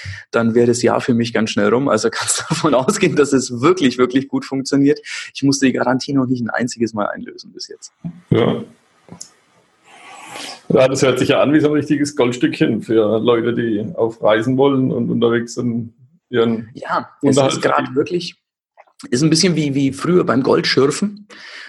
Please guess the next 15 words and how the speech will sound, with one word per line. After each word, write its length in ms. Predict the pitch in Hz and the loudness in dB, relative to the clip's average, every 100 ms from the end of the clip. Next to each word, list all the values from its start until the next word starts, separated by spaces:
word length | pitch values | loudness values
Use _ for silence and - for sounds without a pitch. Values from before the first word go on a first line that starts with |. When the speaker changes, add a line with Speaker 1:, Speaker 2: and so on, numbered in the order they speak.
| - | -8
Speaker 1:
Äh, 80 | 117 | -6
kommen, 500 | - 143 202 196 180 | 0 2 2 2 0
Claim 340 | - 131 170 | 2 2 2
abstecken 760 | - 160 - - 160 175 170 165 | 0 0 -2 -2 -2 0 0 0
und, 440 | - 143 143 - | 0 0 0 -2
äh, 320 | - 123 135 131 | 0 2 4 4
ja, 260 | 127 131 | 4 2
Spaten 420 | 127 - - 143 139 | -2 -2 -2 0 0
in 120 | 131 | 0
die 120 | 120 | 2
Erde 280 | 120 147 139 | 2 4 2
und 100 | 123 | 2
plötzlich, 460 | 123 - 131 123 - | 0 0 -2 -2 -2
äh, 320 | 113 127 127 | 0 0 0
glitzert's. 580 | - 156 - 113 - | 0 -2 0 -2 -4